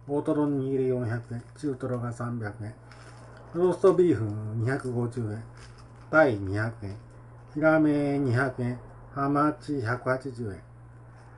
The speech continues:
帰りにありましたから、クロマグロ、まあ、本マグロの天煮、赤身ですね。合計で六千九百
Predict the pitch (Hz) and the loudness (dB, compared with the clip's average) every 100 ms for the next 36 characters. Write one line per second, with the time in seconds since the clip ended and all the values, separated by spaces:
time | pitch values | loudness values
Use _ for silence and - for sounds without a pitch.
0 | - 185 185 165 131 120 135 117 - 98 | 2 6 8 6 4 4 2 0 -4 -6
1 | 113 - - - 170 175 170 156 123 98 | -8 -12 -20 -4 4 6 8 6 4 -2
2 | 104 - 139 117 160 175 165 147 120 92 | -6 -8 -6 -2 0 2 4 4 2 -2
3 | - - - - - - - - - - | -10 -18 -20 -20 -20 -20 -20 -20 -18 -12
4 | 117 - 143 151 139 147 - - - - | -8 0 2 2 2 -2 -6 -20 -20 -16
5 | - 127 143 135 123 92 - 110 - - | -10 -8 -8 -10 -10 -14 -14 -16 -16 -20
6 | - 151 160 165 151 151 - 147 147 - | -8 -4 -2 -2 -4 -6 -10 -8 -6 -6
7 | 175 160 170 107 - 117 95 | -10 -4 -4 -4 -6 -8 -8